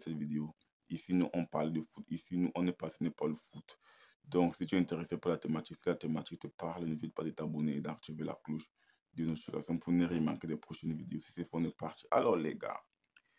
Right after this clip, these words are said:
le P S G, les gars, actuellement, on ne connaît pas encore le nom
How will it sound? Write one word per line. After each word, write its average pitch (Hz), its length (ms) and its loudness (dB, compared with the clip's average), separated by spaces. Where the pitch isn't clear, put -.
le 95 140 0
P 135 200 8
S 123 60 8
G, 117 120 10
les 104 120 8
gars, 104 220 8
actuellement, 98 760 6
on 110 120 10
ne 104 80 10
connaît 90 320 6
pas 90 200 4
encore 82 360 2
le 85 140 2
nom 82 280 4